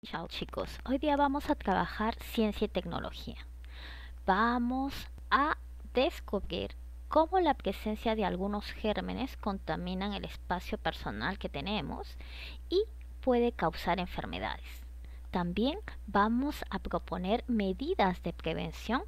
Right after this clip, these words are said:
para el contagio de algunas enfermedades. Observes esta imagen. ¿De qué trata? Miss, es del virus del covid.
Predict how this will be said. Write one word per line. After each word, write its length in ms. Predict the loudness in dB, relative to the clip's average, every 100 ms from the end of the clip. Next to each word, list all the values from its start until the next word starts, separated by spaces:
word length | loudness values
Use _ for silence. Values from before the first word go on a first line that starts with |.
| -2 4
para 200 | 4 4
el 80 |
contagio 640 | 0 -4 0 0 0 2 2
de 100 | 2
algunas 400 | 2 -2 -4 -4
enfermedades. 800 | -4 -6 -4 -6 -6 -10 -10 -10
Observes 560 | -4 2 4 4 0
esta 220 | -4 -2
imagen. 420 | -2 -2 -6 -8 -12 -12 -12 -12 -12 -12 -14 -14 -14 -14 -10 -10 -10 -14 -14 -14 -14 -4
¿De 100 | 0
qué 160 | 4 2
trata? 440 | 2 -4 -6 -12 -12 -14 -8 0
Miss, 640 | 2 2 2 2 2 -6 -14 -2 2
es 240 | 2 4
del 180 | 4 4
virus 520 | 2 0 0 -2 -4 -12 -12 -12 -2
del 160 | -2 0
covid. 440 | 8 8 8